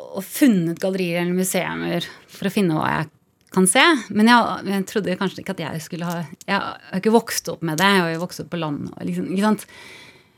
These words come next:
Ehm, så, så det å kunne få lov til å drive med kunst var jo, var egentlig noe jeg, jeg ventet lenge med, på en måte. Så jeg tok, eh, art business på New York University, sånn kveldskurs mens jeg var, hadde barna.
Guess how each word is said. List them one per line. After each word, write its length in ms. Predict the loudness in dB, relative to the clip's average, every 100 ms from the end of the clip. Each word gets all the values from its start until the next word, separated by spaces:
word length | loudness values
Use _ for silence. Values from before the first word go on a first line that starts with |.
| _
Ehm, 640 | 2 4 6 8 6 4 -4 -20 _ -10
så, 240 | 0 4 6 6 4 0 -2 -8 _ _ _ _ -6
så 120 | 2
det 80 | 2
å 60 | 4
kunne 160 | 2 6
få 100 | 6
lov 400 | 8 6 4 -2
til 140 | -2 0
å 40 |
drive 140 | 2
med 100 | 2
kunst 300 | 2 0 0
var 240 | -2 0 0
jo, 120 | -2 -8 -10 _ _ _ _ _ -12
var 300 | -6 -4 -4
egentlig 300 | -4 -2 0
noe 100 | 0
jeg, 220 | 0 -2 -6 -12 -2
jeg 120 | 0
ventet 440 | 4 4 2 -2 0
lenge 260 | 2 2 0
med, 160 | 0 2
på 60 |
en 80 | 4
måte. 220 | 6 6 6
Så 140 | 6
jeg 100 | 4
tok, 220 | 4 2 2
eh, 140 | 4
art 240 | 2 0 0
business 320 | -4 -2 -2 -2
på 80 |
New 140 | 0 0
York 180 | 0 -2
University, 600 | -2 -2 -6 -2 4 4 2 -6 _ _
sånn 120 | -8 -2
kveldskurs 560 | -2 -2 -8 -10 -6
mens 160 | -6 -6
jeg 80 | -6
var, 180 | -6 -8 -10 -6
hadde 220 | -6 -4
barna. 320 | -4 0 2